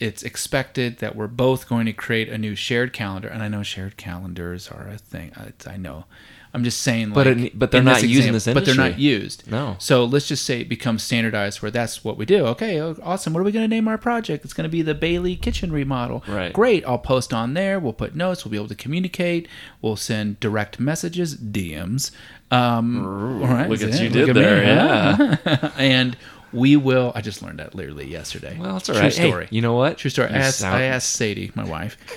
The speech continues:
Speaker 1: I said, "What is the, uh, what's the difference w-, between a D M and, like, a text message?" And she just looked at me like, "Oh my God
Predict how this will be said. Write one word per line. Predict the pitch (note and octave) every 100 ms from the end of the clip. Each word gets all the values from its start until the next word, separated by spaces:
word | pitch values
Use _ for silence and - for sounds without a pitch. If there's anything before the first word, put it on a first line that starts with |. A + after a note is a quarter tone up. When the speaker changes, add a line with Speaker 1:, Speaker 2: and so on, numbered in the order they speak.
| - -
Speaker 1:
I |
said, | - A2+
"What | C3
is | F#3 D#3
the, | B2 A2+ G#2
uh, | F#2+ F#2 G2 - _ _ _ _ _
what's | G3+ F3+
the |
difference | A#2+ A2+ G2+
w-, | - - -
between | - A#2
a | G2+
D | F#2+
M | F#2+
and, | F#2+
like, | F2+
a | -
text | G#2 -
message?" | F#2+ - - - _ _ _ _ _ -
And | A#2+
she | C#3
just | B2 A2+
looked | A2+
at | A2+
me | G#2
like, | G2 -
"Oh |
my | F2+ F#2
God | D2+ - D2+